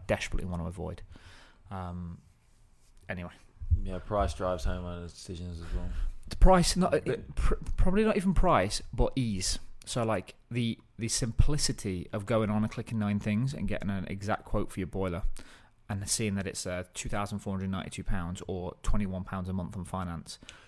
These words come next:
Speaker 1: Like,
Speaker 2: Yeah,
Speaker 1: that
Speaker 2: to,
Speaker 1: is
Speaker 2: to be, to be fair, I call, I, uh, arranged a taxi on Saturday night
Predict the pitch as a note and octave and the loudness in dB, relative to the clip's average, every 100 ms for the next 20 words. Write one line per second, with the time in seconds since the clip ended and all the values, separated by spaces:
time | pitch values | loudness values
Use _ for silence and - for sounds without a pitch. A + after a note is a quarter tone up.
0 | - G2+ G#2+ A#2 A2+ A2 A2+ A2+ - A#2+ | -10 -6 0 0 0 -2 0 0 -2 -8
1 | G#2 G2+ F2+ F#2 G#2 - F#2+ F#2+ F#2 F2 | -2 2 2 0 -4 -2 0 0 -2 -2
2 | D2+ F2 F2+ F2+ F2 - F2+ - - E2+ | -4 -6 -6 -8 -12 -8 -8 -8 -10 -12
3 | - - F#2 F2 F2+ F2+ D#2+ - - - | -12 -14 -10 -10 -8 -10 -12 -16 -10 -6
4 | G#2 E2+ F2+ F2+ F2+ G2+ | -4 -2 -4 -6 -6 -8